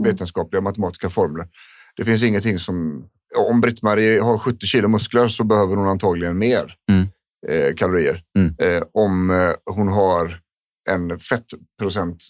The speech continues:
Speaker 1: fettmassa som är trettio procent av sin
Speaker 2: Mm.
Speaker 1: kroppsvikt, då behöver hon, eh, kanske ännu mindre än femtonhundra.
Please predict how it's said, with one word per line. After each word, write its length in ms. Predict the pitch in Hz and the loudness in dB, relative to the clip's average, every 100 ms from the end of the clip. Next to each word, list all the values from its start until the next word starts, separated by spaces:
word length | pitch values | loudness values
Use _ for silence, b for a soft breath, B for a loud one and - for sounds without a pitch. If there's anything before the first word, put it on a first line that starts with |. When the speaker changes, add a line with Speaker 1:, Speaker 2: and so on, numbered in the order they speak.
| - | -8
Speaker 1:
fettmassa 520 | 123 101 87 - 110 | -4 -4 -4 -2 -2
som 180 | - 107 | 0 -2
är 120 | 87 | -2
trettio 380 | - 101 - 98 | -2 -4 -4 -8
procent 420 | 98 120 113 - | -2 0 0 -2
av 60 | |
sin 100 | 98 | 2
Speaker 2:
Mm. 120 | 95 92 | 2 2
Speaker 1:
kroppsvikt, 960 | 98 - - - - - - 110 - - _ _ B B B | -4 -6 -14 -14 -16 -12 -6 -4 -6 -16 _ _ B B B
då 80 | 101 | 0
behöver 280 | 98 92 90 | 2 2 0
hon, 160 | 92 - | -4 -6
eh, 80 | 107 | -8
kanske 240 | - 101 104 | -6 -4 -2
ännu 280 | 110 90 | 0 0
mindre 380 | 90 92 87 110 | 0 -2 0 2
än 80 | 120 | 2
femtonhundra. 680 | 123 85 85 82 71 - | 0 -2 -4 -4 -6 -10